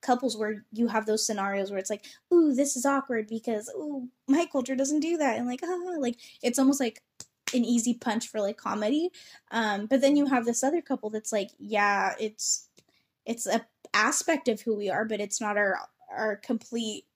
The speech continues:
relationship. It's not what defines our, our entire relationship." So I think that's also important, that perspective of, like, yeah, sometimes it's a huge, you could get disowned, but sometimes it doesn't even matter. Um,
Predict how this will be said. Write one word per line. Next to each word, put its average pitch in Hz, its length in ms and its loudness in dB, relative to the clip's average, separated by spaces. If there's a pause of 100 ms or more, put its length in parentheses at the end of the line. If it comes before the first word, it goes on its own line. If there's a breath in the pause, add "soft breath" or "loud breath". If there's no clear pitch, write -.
(120)
relationship. 226 760 0
It's 202 180 -8
not 208 160 -6
what 208 140 -4
defines 214 420 -4
our, 233 160 -4 (280)
our 220 140 -2
entire 214 300 -4
relationship." - 640 -6 (280 loud breath)
So 269 120 0
I 247 40 4
think 320 180 2
that's 381 160 2
also 269 220 4
important, 208 340 0
that 185 140 -4
perspective 208 460 -4
of, 196 140 -2
like, 196 180 -2 (260 loud breath)
yeah, 311 220 6
sometimes 269 560 4
it's 220 220 -4
a 233 60 2
huge, 240 680 -2 (1080)
you 277 180 6
could 277 180 0
get 226 160 2
disowned, 262 540 2 (320)
but 254 200 2
sometimes 320 480 2
it 262 80 0
doesn't 269 260 4
even 233 200 2
matter. 202 420 -4 (340 soft breath)
Um, 220 640 -2